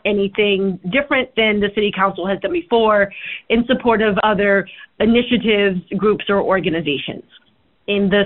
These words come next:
city of Schenectady, the, um, Republican Party has attempted in the last year to make a resurgence, even though the, the city has been democratically run for quite some time.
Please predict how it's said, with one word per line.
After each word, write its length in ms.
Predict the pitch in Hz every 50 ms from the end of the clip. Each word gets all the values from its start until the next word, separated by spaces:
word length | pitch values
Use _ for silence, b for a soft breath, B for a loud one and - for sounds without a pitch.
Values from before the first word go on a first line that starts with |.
| 202
city 220 | - 202 196 202 202
of 100 | 196 196 -
Schenectady, 760 | - - 196 196 185 190 - 190 175 196 196 190 185 185 180 185
the, 520 | 185 185 202 196 190 185 185 170 - _ 170
um, 380 | 170 170 170 160 165 160 - - _ _ _ _ _ _ - - -
Republican 540 | 226 220 226 285 269 254 254 - 269 247
Party 580 | 233 - 233 220 220 214 226 233 226 233 233 220 - - -
has 140 | 220 208 196
attempted 480 | 196 196 - 226 208 196 196 214 208 202
in 120 | 202 196
the 60 | 190 190
last 280 | 185 190 180 185 180 -
year 240 | - 196 190 196 185 180 185 -
to 80 | 208
make 200 | 202 185 180 180
a 40 | 190
resurgence, 580 | 185 180 180 - 233 240 247 220 330 370 359 - _ - - B B B B B B B B B B B _ _ -
even 300 | - 214 196 202 196 196 180
though 360 | 196 185 185 190 190 185 180 170
the, 360 | 170 190 180 180 170 170 170 165 -
the 140 | 190 196 196 196 -
city 260 | 214 190 180 175 180
has 240 | 185 185 170 170 156
been 160 | 196 180 180
democratically 600 | 175 180 180 185 - - 143 151 170 - 196 180
run 300 | 180 180 180 151 180 180 180
for 140 | 220 214 202
quite 240 | - 226 - - -
some 140 | - 185 165
time. 320 | - 175 175 233 - -